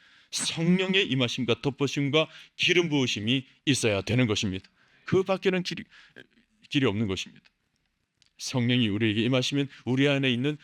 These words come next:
감정으로부터의 자유가 임하게 됩니다. 오늘 여러분 이 부분에서 자유를 얻으셔야 됩니다.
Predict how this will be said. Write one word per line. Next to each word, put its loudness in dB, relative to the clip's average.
감정으로부터의 0
자유가 0
임하게 0
됩니다. -4
오늘 0
여러분 0
이 2
부분에서 -2
자유를 0
얻으셔야 -4
됩니다. -6